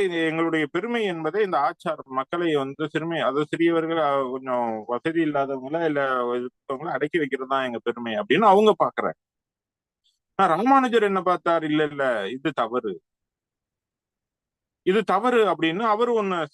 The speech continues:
செய்யறாரு. அப்படின்னா இந்த செயல்பாடுகளைத்தான் யார் இங்க பேசுறா அப்படின்னா, மடக்க-, நம்ம திருவள்ளுவர் பேசுறாரு, உடன்பாடு இல்லாதவர் வாழ்க்கை. அப்புறம் உடன்பாடு இல்லையா, நீங்க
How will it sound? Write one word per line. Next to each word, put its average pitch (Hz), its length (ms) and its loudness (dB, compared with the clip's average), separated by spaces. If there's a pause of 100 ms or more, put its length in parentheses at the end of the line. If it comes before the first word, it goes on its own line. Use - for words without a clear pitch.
செய்யறாரு. 113 300 -2 (100)
அப்படின்னா 202 220 -6
இந்த 220 440 0
செயல்பாடுகளைத்தான் 208 880 -2
யார் 165 260 -4
இங்க 170 260 -6
பேசுறா 131 320 -4
அப்படின்னா, 110 840 -4
மடக்க-, 120 560 2
நம்ம 110 200 -4
திருவள்ளுவர் 160 420 2
பேசுறாரு, 117 420 -2
உடன்பாடு 151 680 -4
இல்லாதவர் 104 600 -4
வாழ்க்கை. - 380 -18 (1160)
அப்புறம் 254 280 2
உடன்பாடு 254 480 2
இல்லையா, 165 800 0
நீங்க 143 220 -4